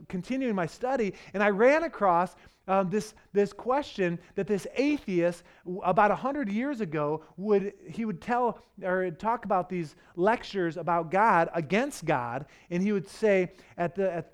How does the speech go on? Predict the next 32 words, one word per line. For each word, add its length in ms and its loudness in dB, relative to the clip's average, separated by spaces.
uh, 400 -6
in 180 -4
his 140 -4
speech, 460 -8
he 100 -6
would 340 -10
stand 320 -6
up, 160 -2
he'd 140 -8
take 240 -6
his 140 -4
watch 340 -2
out, 300 -2
not 220 -4
on, 340 -2
but 180 -4
it 60 -4
was 100 -6
probably 300 -2
a 60 -2
pocket 360 -2
watch, 240 -4
I 60 -6
guess, 260 -2
and 80 -2
he'd 160 0
say, 380 2
"Look, 300 2
I 220 2
will 160 -2
give 440 -2
God 480 0